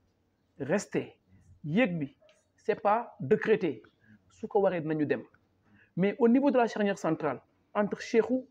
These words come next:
ak, euh, Ousmane, qu'il joue juste, parce que je dis que souvent, un défenseur ne joue pas au feeling. Un défenseur, c'est la concentration. Un défenseur, c'est la constance. Un défenseur, c'est la rigueur. Suñu ñett, ñeent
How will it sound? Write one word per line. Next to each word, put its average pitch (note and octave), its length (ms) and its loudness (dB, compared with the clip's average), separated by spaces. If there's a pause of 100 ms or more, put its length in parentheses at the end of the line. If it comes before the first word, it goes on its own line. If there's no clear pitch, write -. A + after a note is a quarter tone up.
(120)
ak, - 280 -2
euh, F3+ 340 0
Ousmane, D#3 340 -4 (920)
qu'il C4+ 140 2
joue G#3 240 2
juste, F#3 420 -2
parce G#3+ 220 -6
que A#3+ 120 0
je G#3 120 4
dis G#3 180 0
que A3 100 -2
souvent, F#3 420 0 (320)
un A3+ 120 -2
défenseur F#3+ 500 -2
ne E3 120 0
joue D#3 160 -4
pas E3 140 -4
au D3+ 160 -2
feeling. C#3 280 -4 (540)
Un A#3+ 140 2
défenseur, G#3+ 460 2
c'est G3 100 -4
la D#3+ 120 2
concentration. E3+ 800 -4 (1120)
Un A3+ 140 6
défenseur, G#3+ 540 2
c'est F#3 140 -4
la E3+ 100 2
constance. G#3+ 720 -2 (540)
Un G#3+ 100 0
défenseur, F3+ 440 -2
c'est F3 100 -6
la D3+ 100 2
rigueur. C3+ 480 -2 (1120)
Suñu D4+ 320 0
ñett, C4 220 4
ñeent B3+ 240 4